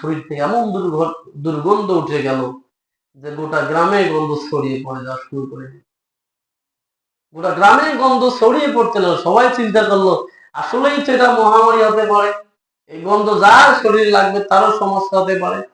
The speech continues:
এই বিবি রহিমা আর কিছু করলেন না, সঙ্গে সঙ্গে তেনার শরীরের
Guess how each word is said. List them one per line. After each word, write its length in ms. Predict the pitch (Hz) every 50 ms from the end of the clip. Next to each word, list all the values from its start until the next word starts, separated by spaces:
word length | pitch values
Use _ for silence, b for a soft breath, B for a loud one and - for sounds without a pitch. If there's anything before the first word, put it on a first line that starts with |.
| _ _ _ _ _ _ _ _ _
এই 120 | 165 165 160
বিবি 380 | 151 170 202 202 269 262 233
রহিমা 380 | 208 190 180 175 180 180 175 170
আর 420 | - - - 440 440 - - 190
কিছু 200 | - 175 151 165 160 -
করলেন 300 | - 156 147 147 143 143
না, 340 | 143 139 135 135 135 - _ _ _ _ _ _ _
সঙ্গে 280 | - 180 185 190 185 180
সঙ্গে 340 | - 175 165 165 165 170 -
তেনার 420 | - 160 175 185 196 - 196 190 - -
শরীরের 560 | - 170 196 240 254 247 233 - - - -